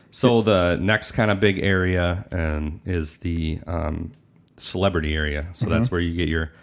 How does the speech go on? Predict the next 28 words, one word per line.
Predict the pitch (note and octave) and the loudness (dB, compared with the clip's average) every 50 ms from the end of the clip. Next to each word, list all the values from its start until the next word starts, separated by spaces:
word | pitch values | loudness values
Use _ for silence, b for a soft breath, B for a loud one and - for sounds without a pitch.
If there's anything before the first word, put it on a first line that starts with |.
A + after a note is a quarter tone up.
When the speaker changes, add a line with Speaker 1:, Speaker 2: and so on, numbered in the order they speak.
| b b b b b b b b - | b b b b b b b b -2
Speaker 1:
autographs | F#2+ F#2+ F#2+ F#2 F#2 F2+ F#2 F2 F2 F2 F2 E2+ - - - - - - - | 0 2 2 2 2 2 2 2 4 2 2 0 -2 -6 -10 -10 -10 -8 -6
and | - D2+ D2 | -6 -6 -6
photos | - - F#2+ F#2 F2+ F2 E2+ E2 E2 E2 D#2+ D#2+ E2+ D#2+ - - | -4 0 0 2 2 2 2 2 2 2 0 0 -2 -4 -6 -8
and | - - D#2+ D#2+ E2 | -6 -4 -2 0 0
meet | E2+ F2 E2+ - - | 0 0 -2 -2 -4
celebrities, | - - F2+ E2+ E2 D#2+ E2 D#2+ E2 E2+ D#2+ D#2+ | -6 -2 0 0 0 0 0 0 0 -2 -2 0
various | E2 D#2+ E2 D#2+ D2+ | 0 0 0 0 -2
celebrities. | - - D#2+ D2+ D#2 D#2 D#2 D#2 D2+ - B B B B B B B B | -4 -2 -2 -2 -2 -2 -4 -4 -6 -6 B B B B B B B B
There | - F#2+ F2 | -2 -2 0
was, | D#2+ D#2 D#2 - | 0 -2 -2 -2
we'll | F#2+ F#2+ G2 | -4 -2 0
get | F#2+ G2 F2+ | 0 0 0
in | F2 F2 - | 0 -2 -2
more | F2+ F#2 F#2 E2+ | -2 0 0 0
depth | D#2+ D#2+ D#2 - - | 0 -2 -2 -2 -4
in | E2 D#2 | -2 -2
that, | D#2 D#2 C2+ D#2 | -2 -2 -2 -4
but | E2 D#2 | -2 -2
there | E2+ E2 | -2 -2
was | D2+ D2+ | -2 -4
a | |
whole | D2 - - - - G2+ F#2+ G2 F#2+ F#2 F#2 F2+ E2+ | -6 -8 -8 -2 0 2 2 2 2 2 2 0 -2
slew | - - - G#2+ G#2 F#2 | -4 -2 0 0 2 2
of | E2 | 2
'em | D#2 D#2 | 0 -2
at | D#2+ D#2 - | -4 -4 -6
this | - D#2 - - | -6 -10 -8 -6
one. | E2 D#2 D2+ D2+ | -4 -4 -4 -4